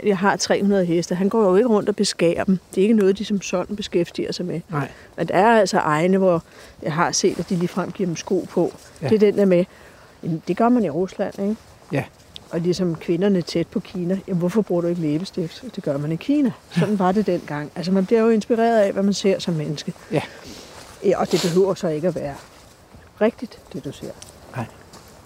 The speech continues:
Speaker 1: Men det der med håren, der vokser, har vel også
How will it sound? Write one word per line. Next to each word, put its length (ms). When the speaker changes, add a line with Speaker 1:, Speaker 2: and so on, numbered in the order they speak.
Speaker 1:
Men 160
det 120
der 120
med 140
håren, 420
der 80
vokser, 360
har 140
vel 160
også 420